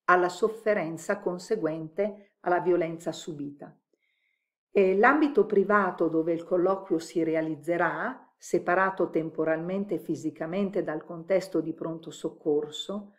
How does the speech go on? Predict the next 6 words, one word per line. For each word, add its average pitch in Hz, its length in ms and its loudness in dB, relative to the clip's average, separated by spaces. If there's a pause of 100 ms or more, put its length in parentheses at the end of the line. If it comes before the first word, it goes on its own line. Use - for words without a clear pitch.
(520)
eh, 175 500 4
porrà 247 440 8
le 175 160 0
condizioni, 175 1200 0
eh, 160 600 -2
ideali 196 920 2